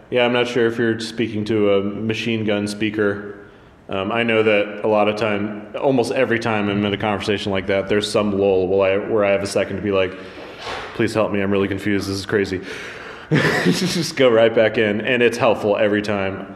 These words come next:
I can borderline, I don't mean to be weird or mysticism or anything, I can borderline feel it. Like, when I'm talking to that person and I pray, I can almost feel it in my body, just God comforting me and be like, "Dude, you believe in me, it's okay. Like,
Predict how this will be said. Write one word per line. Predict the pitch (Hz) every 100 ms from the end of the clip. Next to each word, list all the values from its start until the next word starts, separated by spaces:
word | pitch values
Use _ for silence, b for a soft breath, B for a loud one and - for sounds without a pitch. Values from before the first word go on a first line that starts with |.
| -
I | 117
can | 127 120 117
borderline, | 131 135 131 120 110 107
I |
don't | 110 113
mean | 110
to |
be | 110
weird | 107 101 107 101 101
or |
mysticism | 95 104 104 98 - 92 92 95
or | 92
anything, | 95 95 90 92 92 B
I | -
can | 113 117
borderline | 120 113 104 95 90
feel | - 107 87 80
it. | - - - - B B B -
Like, | 110
when | 110
I'm | 110
talking | 110 113 120 113
to |
that | 104
person | 107 104 - 98
and | 98
I |
pray, | 92 104 95
I | 90
can | 107
almost | 113 110 98 -
feel | - 107 95
it | 95
in | 95
my | 90
body, | 92 92 90
just | 85 90
God | - 92 87
comforting | - 95 95 90 90
me | 90
and | 87
be | 90
like, | 85 85 - - - - B B B B B -
"Dude, | - 247
you | 113 349
believe | 208 220
in | 160 98
me, | 131 196
it's | - -
okay. | 156 170 143 175 -
Like, | 104 104 -